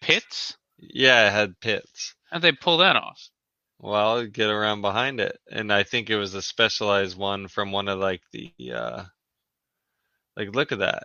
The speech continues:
Speaker 2: How exciting does that look? Why
Speaker 1: I mean,
Speaker 2: do
Speaker 1: it, it's, it's a modular building, but it's pirate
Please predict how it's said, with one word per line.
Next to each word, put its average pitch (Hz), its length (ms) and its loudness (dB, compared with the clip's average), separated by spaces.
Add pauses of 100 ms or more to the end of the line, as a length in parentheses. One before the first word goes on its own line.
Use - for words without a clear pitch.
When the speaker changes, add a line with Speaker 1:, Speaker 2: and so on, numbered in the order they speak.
Speaker 2:
How 120 280 2
exciting 110 540 0
does 90 180 -4
that 92 240 -2
look? 58 220 -8 (1120)
Why 104 320 6
Speaker 1:
I 120 40 2
mean, 131 180 4
Speaker 2:
do - 0 -
Speaker 1:
it, 135 160 8
it's, 139 280 4
it's 139 160 4
a 135 40 4
modular 135 560 6
building, 123 520 4
but 120 200 6
it's 127 180 2
pirate 160 380 4